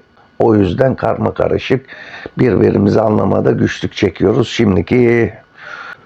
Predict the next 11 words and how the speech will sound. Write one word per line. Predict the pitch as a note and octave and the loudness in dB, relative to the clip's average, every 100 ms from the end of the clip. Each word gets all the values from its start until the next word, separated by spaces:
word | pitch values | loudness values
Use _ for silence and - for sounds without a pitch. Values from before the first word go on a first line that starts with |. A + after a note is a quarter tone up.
| - | -4
Türkçe'de, | - - - - A2+ - G2 A#2 A2 - | 0 0 -2 -2 0 0 2 0 -2 -2
kullandığımız | G#2 G#2 F#2+ F#2 G#2 G2+ A2+ - | 0 2 2 2 2 2 0 -2
Türkçe'de | - - - - F#2 F#2 | -2 -4 -2 -2 0 0
diye | G2+ A2+ A#2 A2+ | 2 2 0 -2
düşünüyorum | G#2+ - G2+ F#2+ G2 F#2 F#2+ | -2 0 2 2 2 2 0
arkadaşlar. | F#2 F2+ E2+ D#2+ - - - - _ _ _ | 0 0 -2 -2 -4 -4 -6 -6 _ _ _
Türk | E3+ F3+ - | -2 -2 0
devletleriyle | D#3 D#3 D#3 D3+ C3 C3+ D3+ C#3+ C#3 | 0 2 0 2 2 2 4 2 2
elbette | C3+ C3 A#2 A2+ - A2+ | 2 4 2 2 -2 2
bizler | A2+ G#2 F#2+ B2+ A#2 - - G#2 | 2 2 2 0 -2 -10 -14 -6
bil-, | G#2 G#2 G2 | -2 0 0